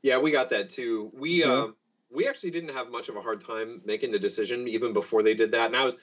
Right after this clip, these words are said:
Speaker 1: for me,
Speaker 2: Yeah.
Speaker 1: it was kinda like the, the, what are the Vegas odds that all this is meaningless anyway, that they're just gonna start us on, you know, start everybody online. But
Speaker 2: Yeah.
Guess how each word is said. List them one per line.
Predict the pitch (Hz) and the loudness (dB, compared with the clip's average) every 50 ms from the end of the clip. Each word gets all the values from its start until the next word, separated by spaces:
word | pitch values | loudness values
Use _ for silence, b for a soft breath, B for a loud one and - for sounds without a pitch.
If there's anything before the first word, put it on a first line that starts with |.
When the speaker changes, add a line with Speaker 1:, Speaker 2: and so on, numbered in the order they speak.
| B B B B _ | B B B B _
Speaker 1:
for | 151 139 | 0 2
me, | 131 175 | 4 4
Speaker 2:
Yeah. | 175 | 4
Speaker 1:
it | 165 | 4
was | 139 127 - | 4 2 -2
kinda | - 139 135 | -6 -8 -6
like | 127 123 117 107 101 101 | -4 -4 -4 -6 -8 -8
the, | 104 117 113 110 104 104 | -6 -4 -2 -2 -4 -4
the, | 113 113 107 101 - | -8 -10 -10 -6 -2
what | 123 131 131 | 0 2 2
are | |
the | 117 117 113 | 0 0 -2
Vegas | 104 117 113 113 117 113 - | -2 0 0 0 0 -2 -4
odds | - 110 - 107 110 110 107 104 | -4 -4 -2 -2 -2 -2 -4 -4
that | 113 110 | -2 0
all | 110 110 110 107 | 2 2 2 0
this | 110 110 - - | 0 -4 -6 -8
is | 104 95 | -12 -12
meaningless | 113 113 110 110 110 107 104 107 104 - | -8 -6 -6 -4 -4 -2 -4 -4 -2 -2
anyway, | 110 107 107 110 110 110 113 | -2 2 2 4 6 6 6
that | 113 107 | 4 4
they're | - 110 101 | 4 2 2
just | 101 104 - | 2 -2 -4
gonna | - 107 101 | -4 -6 -6
start | - - 113 104 101 | -4 -2 0 0 0
us | 101 101 - | 0 -2 -4
on, | 101 - 107 110 | -6 -6 -6 -6
you | 107 101 | -4 -4
know, | 98 | -2
start | 95 - 120 113 | 0 0 0 0
everybody | 104 101 104 104 101 101 101 | 2 2 2 2 2 2 0
online. | 95 92 98 101 104 104 101 98 98 | 0 -2 -4 -4 -4 -4 -4 -4 -2
But | 95 101 98 92 90 139 | -2 -2 -2 -2 -2 -2
Speaker 2:
Yeah. | 147 131 127 | -4 -4 -4